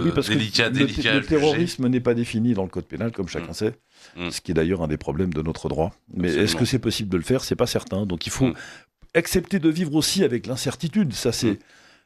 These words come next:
Speaker 1: c'est le propre aussi de l'action politique. C'est que vous ne pouvez pas, il n'y a pas de monde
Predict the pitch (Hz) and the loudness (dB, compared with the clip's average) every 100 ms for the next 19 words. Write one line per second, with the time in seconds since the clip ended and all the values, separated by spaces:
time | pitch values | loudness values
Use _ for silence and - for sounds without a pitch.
0 | _ - 110 98 - 151 110 - 143 101 | _ 0 2 2 2 0 0 -4 -4 -4
1 | - 131 107 151 233 - - - 110 117 | -4 -2 -2 0 0 0 0 2 2 0
2 | 117 123 127 208 190 123 113 113 117 123 | 0 2 4 4 2 2 0 0 0 0